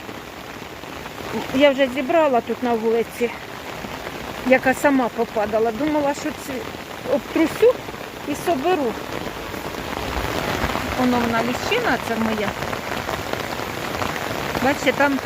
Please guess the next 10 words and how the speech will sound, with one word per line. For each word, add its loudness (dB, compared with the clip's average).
такий 2
дощ, 2
як 6
туман. 2
А 2
це 4
все 0
вже 4
<laughs> 0
воно. 4